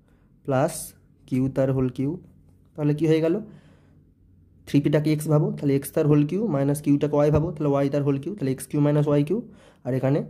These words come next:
থ্রি পিটাকে যদি এক্স ভাবো, এক্স তার হোল কিউ প্লাস ওয়াই তার হোল কিউ। ঠিক আছে? আমি আর এক্স ওয়াই লিখে অঙ্কটাকে বড় করছি না, তোমরা বুঝে গেছো আশা করছি। তাহলে আমি এক্স কিউ মাইনাস ওয়াই কিউ এর একবারে সূত্র ফেলছি। তাহলে এখানে কী হবে?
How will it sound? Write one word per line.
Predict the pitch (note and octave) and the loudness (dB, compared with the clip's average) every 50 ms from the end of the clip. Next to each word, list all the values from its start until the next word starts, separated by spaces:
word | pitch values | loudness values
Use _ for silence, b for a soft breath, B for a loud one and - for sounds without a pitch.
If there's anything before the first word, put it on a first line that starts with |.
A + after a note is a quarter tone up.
| B B B B B _ _ | B B B B B _ _
থ্রি | - - - | -4 -4 -2
পিটাকে | C#3+ C3+ C#3 C3+ C#3+ | 0 0 -2 0 0
যদি | C#3 C#3 C#3 C3+ | 0 2 2 0
এক্স | C3+ - - | 0 -2 -4
ভাবো, | D3 D#3+ | -2 -2
এক্স | D#3 B2+ - - - | -2 -2 -4 -4 -4
তার | D3 C#3 | -4 -2
হোল | C3+ C3+ C3+ | 0 -2 -2
কিউ | C3+ F3+ F3+ | -2 -2 -4
প্লাস | - C3+ C3+ D3 D3+ C3+ | -2 -4 -4 -4 -4 -4
ওয়াই | A#2+ A#2 A2+ | -4 -4 -4
তার | A2+ D3 D#3+ | -4 -6 -4
হোল | C#3+ C3+ A#2 G#2+ | -4 -4 -4 -6
কিউ। | - - G#2+ G#2+ - - _ _ _ _ _ _ _ _ _ _ _ _ _ _ _ - - - | -8 -12 -16 -16 -18 -20 _ _ _ _ _ _ _ _ _ _ _ _ _ _ _ -20 -12 -4
ঠিক | - E3 D3 | -2 0 0
আছে? | F3+ F3+ G3+ | 0 0 0
আমি | G3+ E3 D3 D3 | 0 2 2 2
আর | D3 D3 | 4 2
এক্স | C#3+ C#3+ - - | 0 -2 0 0
ওয়াই | D3+ D3 D3 | 2 2 2
লিখে | C#3+ C#3+ C#3+ - E3+ D#3+ | 2 0 -2 -2 -4 -2
অঙ্কটাকে | D#3+ D3+ C#3 C3+ C#3+ C#3+ C#3+ D3 | -2 -2 -2 -2 -2 -2 0 0
বড় | C#3+ C#3 E3 | 2 2 2
করছি | D#3+ D3+ B2 - - C#3 | 0 -2 -4 -6 -8 -10
না, | C#3 D#3 G#3+ B B B B B B B B B | -10 -10 -10 B B B B B B B B B
তোমরা | - C#3 C3 C3 | -4 -2 -2 -2
বুঝে | B2+ C3+ C#3 D#3+ | -2 0 0 0
গেছো | D#3+ D#3 D#3 E3 | 2 2 2 2
আশা | D3+ C#3 D3 E3 | 2 2 2 2
করছি। | - D#3 C3+ - - - - | 2 0 -2 -2 -4 -12 -12
তাহলে | - - - - _ _ _ - C#3 C3+ | -12 -12 -18 -20 _ _ _ -2 -2 0
আমি | C3+ C3+ C3 | 0 0 -2
এক্স | C3 - - | -2 -6 -6
কিউ | - C#3+ C3+ | -2 -2 0
মাইনাস | C3 C3 C3+ C3 A#2+ | 0 0 0 0 0
ওয়াই | B2+ B2+ B2 | 0 0 0
কিউ | - C3+ | 0 0
এর | C3 | 0
একবারে | A#2+ B2 C3+ C3 | 0 0 0 0
সূত্র | - C#3+ D3 - D3+ | -2 -4 -4 -4 -2
ফেলছি। | D3 D3 C#3+ C#3+ - | 0 0 0 0 0
তাহলে | - D3 C#3 | 0 0 0
এখানে | C#3 D#3 D3+ D#3 | 2 2 0 2
কী | D3+ E3+ | 2 2
হবে? | D#3+ E3+ G3+ | 2 2 2